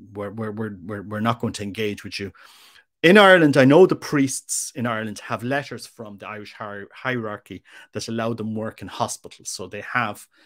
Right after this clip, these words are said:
the, the, the, the bishops are on the record in Ireland that they, that they're, um, they're, they're not anti-S S P X. And, and to be honest,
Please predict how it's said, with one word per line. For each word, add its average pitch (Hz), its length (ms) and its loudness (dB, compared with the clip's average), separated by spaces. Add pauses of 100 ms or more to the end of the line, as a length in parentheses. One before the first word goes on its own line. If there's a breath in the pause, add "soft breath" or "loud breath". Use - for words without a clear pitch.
(260 soft breath)
the, 107 260 -8
the, 90 260 -8 (440)
the, 85 120 -18
the 98 180 -14 (100)
bishops 139 400 2
are 117 100 0
on 110 120 -2
the 107 80 -4
record 110 480 -6 (380)
in 110 120 -6
Ireland 101 540 -4 (880)
that 104 160 -10
they, 110 180 -4 (120)
that - 220 -12
they're, 95 360 -10
um, 90 340 -14 (240)
they're, 90 340 -10
they're 120 280 0
not 147 200 0
anti-S 104 540 -4
S - 80 -14
P 101 160 -12
X. 101 180 -12
And, 98 120 -12 (380 loud breath)
and 120 100 -4
to - 60 -12
be 147 140 4
honest, 156 380 4